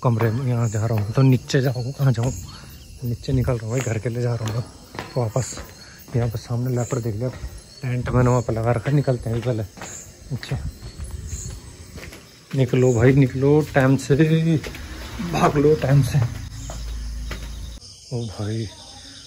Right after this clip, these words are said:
भाई साहब मैं अभी आया हुआ, जैसे मैं ऊपर चढ़ा खाना खा के आया मैं जैसे,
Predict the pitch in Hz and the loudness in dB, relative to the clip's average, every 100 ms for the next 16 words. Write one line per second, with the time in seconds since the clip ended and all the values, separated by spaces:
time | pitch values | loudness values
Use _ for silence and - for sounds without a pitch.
0 | - 117 117 123 - 131 127 127 123 139 | -14 0 2 4 2 0 2 0 2 4
1 | 135 135 135 131 131 131 139 131 131 139 | 6 6 2 0 -4 -4 -4 -2 -2 2
2 | 127 156 - - - - 117 131 117 117 | 2 0 -6 -18 -20 -12 -6 -4 -4 -2
3 | 120 120 123 113 127 | 0 0 -2 -6 -8